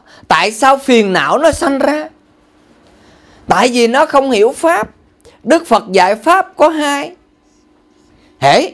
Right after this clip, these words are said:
anh đang đi vào Pháp trí tuệ hay anh đang đi vào Pháp vô minh. Nếu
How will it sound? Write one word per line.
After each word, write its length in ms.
anh 220
đang 240
đi 120
vào 240
Pháp 280
trí 140
tuệ 320
hay 320
anh 200
đang 200
đi 140
vào 420
Pháp 260
vô 280
minh. 320
Nếu 520